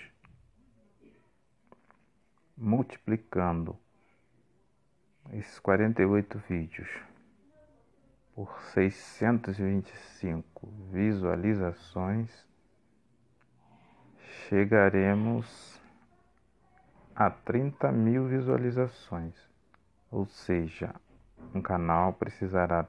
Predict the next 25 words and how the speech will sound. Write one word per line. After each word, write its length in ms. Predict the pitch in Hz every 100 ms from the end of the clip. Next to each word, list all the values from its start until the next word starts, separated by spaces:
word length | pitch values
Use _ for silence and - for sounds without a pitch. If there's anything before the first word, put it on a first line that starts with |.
| -
ter 380 | 87 85 98 110 _ _ _ _ _ _ _
trinta 460 | - 113 127 - 110
mil 220 | 107 123
visualiza-, 580 | 117 113 113 117 107 - _
ao 200 | 110 110
menos 420 | 104 98 113 123
trinta 340 | - 135 147
mil 240 | - 120 131
visualizações 1120 | 123 135 139 131 131 120 - 113 120 - - _ _ _ -
por 340 | 143 165 160 _ _
ano 420 | - 107 110 127 131
para 220 | - 123 120
que 100 | -
seus 280 | 113 113
vídeos 320 | 107 104 - -
possam 440 | - 98 101 - 113 - _ _ _ _
continuar 960 | - 135 123 120 120 98 101 117 - - _ _ _ _ _ _ _ -
sendo 200 | 113 117
monetizados. 840 | 117 117 113 127 104 90 90 - _ _ _ _ _ _ _ _ _ _ _ _ _ _ _ _ _ _ _ 208 _ _ _ _ _ _ _ _ _ -
Claro 320 | 107 101 104
que 80 | 120
não 200 | 120 127
é 120 | 131
só 240 | - 139
isso. 440 | 123 92 - -